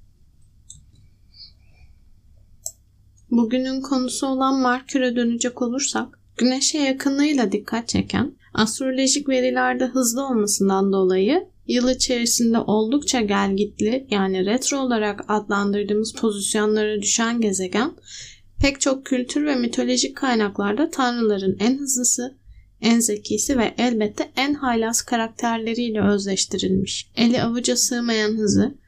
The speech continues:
astrolojik olarak zihinsel yeteneklerimize ve büründüğümüz zihinsel kimliklere gönderme yapar.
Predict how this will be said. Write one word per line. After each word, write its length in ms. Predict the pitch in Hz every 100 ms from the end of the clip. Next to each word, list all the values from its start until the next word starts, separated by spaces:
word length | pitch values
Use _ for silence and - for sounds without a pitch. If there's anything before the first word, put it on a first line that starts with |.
| - -
astrolojik 800 | 226 233 262 247 254 247 285 302
olarak 420 | 277 240 208 220
zihinsel 480 | 220 220 220 254 247
yeteneklerimize 1040 | 240 247 233 240 - 226 233 233 277 330 294
ve 220 | 220 208
büründüğümüz 680 | 220 240 233 247 262 262
zihinsel 500 | 247 240 240 277 285 285
kimliklere 520 | 269 240 226 240 294
gönderme 600 | 262 233 233 226 220 214
yapar. 560 | 196 185 196 196 -